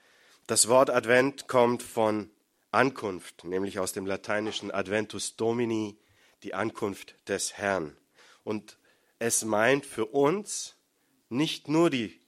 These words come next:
Vorweihnachtszeit, die Erinnerung, sondern es bedeutet zweierlei, ja. Zum einen meint es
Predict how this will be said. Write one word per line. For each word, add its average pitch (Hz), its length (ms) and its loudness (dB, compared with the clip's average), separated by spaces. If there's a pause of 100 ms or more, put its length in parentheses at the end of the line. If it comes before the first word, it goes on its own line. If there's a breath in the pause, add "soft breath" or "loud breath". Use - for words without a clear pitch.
(220)
Vorweihnachtszeit, 95 1000 -4 (340 soft breath)
die - 100 -8
Erinnerung, 113 800 2 (520 soft breath)
sondern 117 520 0 (300)
es - 280 -12
bedeutet 117 460 2
zweierlei, 82 680 2 (140)
ja. 117 340 -4
Zum 110 180 -4
einen 147 380 2
meint 127 220 0
es 117 220 -4